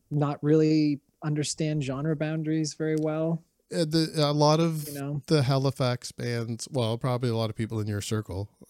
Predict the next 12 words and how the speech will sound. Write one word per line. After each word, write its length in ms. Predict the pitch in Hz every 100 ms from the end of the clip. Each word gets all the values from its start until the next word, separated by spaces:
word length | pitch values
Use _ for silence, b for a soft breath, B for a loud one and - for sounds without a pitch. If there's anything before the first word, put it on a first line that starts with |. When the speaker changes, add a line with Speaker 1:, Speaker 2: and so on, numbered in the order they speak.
| -
Speaker 2:
are, 300 | 104 98 90 _ _ _ _ _ 156
seem 240 | - 139 117
to 80 |
be 360 | 107 107 98 104 _
in 140 | - 113
that 180 | 98 -
same 200 | 107 98
position. 420 | 98 104 - 110
It 120 | 123
doesn't 340 | 123 123 135 131
seem 340 | 135 127 120
like 160 | 113 107